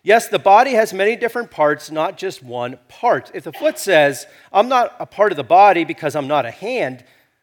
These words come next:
that does not make it any less a part of the body.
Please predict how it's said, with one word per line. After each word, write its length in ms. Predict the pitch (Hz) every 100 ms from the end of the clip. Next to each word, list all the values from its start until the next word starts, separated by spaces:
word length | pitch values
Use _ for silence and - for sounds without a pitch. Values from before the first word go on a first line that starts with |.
| _
that 160 | 165 180
does 140 | 196
not 180 | 190 165
make 200 | 143 143
it 160 | 143 135
any 240 | 147 160
less 260 | 175 127 127
a 60 | 190
part 260 | - 123
of 60 | 117
the 40 |
body. 460 | 123 190 196 139 104